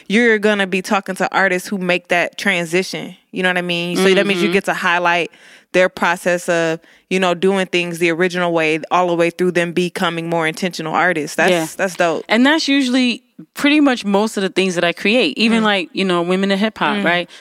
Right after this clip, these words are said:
Speaker 2: Nobody was doing that. Like, you know, I have many, many stories about those struggles. That should be a whole show.
Speaker 1: <laughs>
Speaker 2: But, um,
Speaker 1: You
Speaker 2: you
Speaker 1: can,
Speaker 2: know,
Speaker 1: shoot.
Speaker 2: now it's like,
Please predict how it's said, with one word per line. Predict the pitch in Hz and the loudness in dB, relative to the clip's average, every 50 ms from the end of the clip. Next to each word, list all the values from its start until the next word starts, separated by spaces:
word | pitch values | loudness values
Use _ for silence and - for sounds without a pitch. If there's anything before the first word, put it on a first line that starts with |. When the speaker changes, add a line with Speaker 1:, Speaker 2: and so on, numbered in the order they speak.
| - - | -8 -4
Speaker 2:
Nobody | 202 202 233 226 214 202 | -2 0 0 0 0 0
was | 180 180 156 | -2 -2 -2
doing | 151 170 175 170 170 | 0 0 0 0 0
that. | 165 165 170 180 185 - - _ _ _ _ _ _ _ - | 0 0 0 -2 -4 -6 -8 _ _ _ _ _ _ _ -4
Like, | 170 165 165 160 - | -2 0 -2 -2 -2
you | - 180 190 | -2 -2 0
know, | 185 175 170 170 170 | 2 2 0 0 0
I | 180 | 0
have | 180 208 196 180 | 0 0 0 0
many, | 170 165 185 208 233 | 0 0 0 2 2
many | 214 196 180 170 170 | 2 0 0 -2 -2
stories | 165 - - 170 165 160 156 147 | -4 -2 -2 0 0 0 0 -2
about | 151 147 - 160 156 156 151 - - _ | -4 -6 -4 -2 -2 -2 -2 -4 -6 _
those | - 165 160 156 151 | -2 -2 0 0 -2
struggles. | - - - 165 156 143 147 143 - | -4 -4 -2 -2 -2 -2 -2 -4 -2
That | - 180 - | -2 -2 -2
should | - 160 | -4 -4
be | 160 165 | -2 -2
a | 170 | 0
whole | 160 170 160 160 | 0 0 -2 -2
show. | 160 - - 185 185 175 156 151 - _ - - - - _ _ _ - | -2 -2 -2 0 0 -2 -4 -6 -10 _ -20 -20 -20 -20 _ _ _ -6
Speaker 1:
<laughs> | 202 - | -2 0
Speaker 2:
But, | 180 175 165 | 0 0 2
um, | 170 165 165 165 160 156 156 160 _ _ | 2 0 0 0 -2 -6 -8 -12 _ _
Speaker 1:
You | 208 208 | -6 -4
Speaker 2:
you | 202 202 | -4 -6
Speaker 1:
can, | - - 226 214 208 208 208 | -4 -2 0 2 2 4 4
Speaker 2:
know, | 190 185 180 | 2 2 2
Speaker 1:
shoot. | 180 185 | 2 2
Speaker 2:
now | 196 214 247 277 269 226 220 226 - _ _ _ _ _ _ _ - | 2 2 2 2 2 2 0 -2 -4 _ _ _ _ _ _ _ -2
it's | 180 185 180 - | -2 -2 0 2
like, | 185 180 180 175 175 165 - - | 2 2 2 2 0 -2 -4 -8